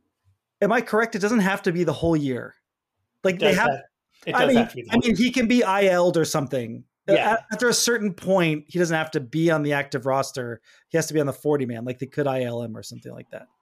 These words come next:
Speaker 2: Yeah, I mean, they ca-, they can't send him to triple A, but
Speaker 1: Right,
Speaker 2: they
Speaker 1: right.
Speaker 2: could. But
Speaker 1: Yes.
Speaker 2: yeah, if he got hurt, they could put him on the I L.
Speaker 1: But, and I,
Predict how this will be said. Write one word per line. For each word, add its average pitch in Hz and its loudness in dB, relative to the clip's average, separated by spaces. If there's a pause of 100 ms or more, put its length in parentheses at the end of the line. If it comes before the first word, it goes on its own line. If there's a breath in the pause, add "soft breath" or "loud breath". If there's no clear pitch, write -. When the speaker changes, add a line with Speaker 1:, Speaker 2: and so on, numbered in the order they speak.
Speaker 2:
Yeah, 160 -2
I 147 -8
mean, 165 -4
they 156 -2
ca-, - -10
they 165 -2
can't 175 -6
send 160 -2
him 151 -8
to 135 -8
triple 135 -6
A, 147 -8
but 180 0
Speaker 1:
Right, 202 4
Speaker 2:
they 165 2
Speaker 1:
right. 123 -2
Speaker 2:
could. 135 -6 (240)
But 165 2
Speaker 1:
Yes. 160 0
Speaker 2:
yeah, 131 0
if - -8
he 170 0
got 151 0 (120)
hurt, 135 -6
they 123 -12
could 123 -14
put 117 -12
him 107 -14
on 104 -16
the 101 -20
I 101 -20
L. 107 -20 (920 soft breath)
Speaker 1:
But, 202 2
and 240 -2
I, 220 2